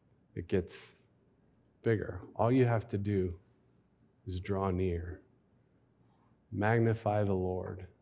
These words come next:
Draw near to the Lord. You want to rid yourself of selfish ambition? Magnify the Lord. Draw near to the divine. You want to see yourself for who you are?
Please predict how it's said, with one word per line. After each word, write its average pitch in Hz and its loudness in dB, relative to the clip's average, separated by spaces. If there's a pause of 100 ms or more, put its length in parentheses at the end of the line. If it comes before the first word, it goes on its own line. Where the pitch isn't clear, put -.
(1200)
Draw 101 0
near 98 2 (1400)
to - -10
the 95 -2
Lord. 95 -4 (1120)
You 113 2
want 120 6
to 117 6
rid 117 6
yourself 123 4
of 117 0
selfish 117 0
ambition? 104 2
Magnify 107 2
the 101 0
Lord. 95 0
Draw 104 2
near 107 4 (100)
to 107 -4
the 95 0
divine. 90 -2 (680)
You 104 -2
want 110 4
to 107 -2
see - 0
yourself 131 4
for 123 -2
who 131 0
you 120 2
are? 160 2